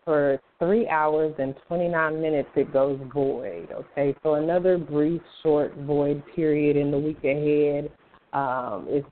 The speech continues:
later in the day. I don't think anybody's having any interviews after four o'clock in the evening, um, unless it's, like, a, another shift position, uh, like a third shift position or something. Uh, but you got the heads up. It's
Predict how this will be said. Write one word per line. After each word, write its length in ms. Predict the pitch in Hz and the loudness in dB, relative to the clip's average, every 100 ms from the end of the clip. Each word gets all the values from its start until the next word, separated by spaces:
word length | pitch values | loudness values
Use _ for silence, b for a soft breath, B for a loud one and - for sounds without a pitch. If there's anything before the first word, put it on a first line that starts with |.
| _ | _
later 520 | 143 143 151 151 151 147 | 0 2 4 2 2 0
in 120 | 147 | -2
the 60 | 147 | 0
day. 640 | 147 143 147 147 147 - | 2 2 2 0 -2 -4
I 180 | 135 131 | -8 -10
don't 200 | 135 135 | -10 -8
think 220 | 139 139 | -8 -6
anybody's 420 | 147 147 143 147 143 | -8 -4 -2 -2 -4
having 300 | 147 143 143 | -6 -4 -6
any 260 | 147 156 139 | -4 -4 -4
interviews 560 | 156 151 151 160 151 | -4 -4 -4 -6 -4
after 340 | 147 143 143 143 - | -4 -4 -6 -10 -2
four 200 | 147 147 | 0 0
o'clock 400 | - 151 143 151 | 0 0 0 -4
in 60 | |
the 120 | 156 156 | -4 -4
evening, 640 | 156 147 143 143 143 151 - | -4 -4 -4 -6 -6 -8 -8
um, 400 | 143 139 135 - | -8 -8 -10 -10
unless 240 | 151 147 135 - | -6 -4 -6 -8
it's, 140 | 139 - | -10 0
like, 240 | 127 139 | 0 0
a, 500 | - - - 151 147 - - - | -8 -8 -8 -8 -10 -12 -20 -10
another 360 | 151 147 139 135 - | 0 2 2 0 -2
shift 220 | 156 139 - - | -2 -2 -6 -6
position, 540 | 139 139 139 - 143 135 | -4 -2 -6 -8 -8 -6
uh, 120 | 139 - - - _ _ - | -6 -6 -12 -12 _ _ -2
like 180 | 143 | -2
a 60 | 139 | -2
third 280 | 156 143 139 - | 0 0 0 -6
shift 220 | 147 - | -8 -6
position 480 | 147 143 139 151 143 | -4 -4 -4 -8 -6
or 160 | 143 - | -8 -8
something. 460 | 147 147 - 143 147 b b b b b b _ | -8 -8 -8 -8 -8 b b b b b b _
Uh, 220 | 175 160 | 2 2
but 260 | 151 151 - | 2 0 -2
you 80 | 175 | 0
got 240 | 151 147 | 2 0
the 60 | 139 | -2
heads 360 | 151 147 143 143 | -4 -2 -2 0
up. 140 | 139 | 0
It's 100 | 143 | -2